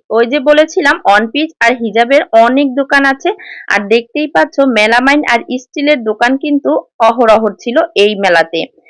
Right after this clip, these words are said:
যারা এখনো আসেনি মেলায়, তারা কিন্তু চটজলদি চলে আসতে পারো। এছাড়াও কিন্তু বাচ্চাদের চড়ার জন্য আটটি রাইড রয়েছে, তার মধ্যে এটা হচ্ছে একটা রাইড। এখানে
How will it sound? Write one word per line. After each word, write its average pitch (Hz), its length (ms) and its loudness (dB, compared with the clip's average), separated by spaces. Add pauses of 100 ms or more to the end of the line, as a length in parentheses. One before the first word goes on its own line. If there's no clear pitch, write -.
(220)
যারা 226 340 2 (180)
এখনো 330 400 -2
আসেনি 277 420 0
মেলায়, 226 360 -2
তারা 214 200 2
কিন্তু 269 280 -4 (100)
চটজলদি 247 540 0 (100)
চলে 202 240 2
আসতে 185 340 -2
পারো। 170 180 2 (380)
এছাড়াও 320 500 2
কিন্তু 339 380 -2
বাচ্চাদের 254 640 -2
চড়ার 262 340 4
জন্য 294 200 0 (240)
আটটি 233 280 -6
রাইড 226 320 2
রয়েছে, 240 300 -2
তার 226 280 0
মধ্যে 262 320 -4 (100)
এটা 247 220 -2
হচ্ছে 269 320 -4 (120)
একটা 180 360 -2
রাইড। 170 220 0 (420)
এখানে 320 340 -2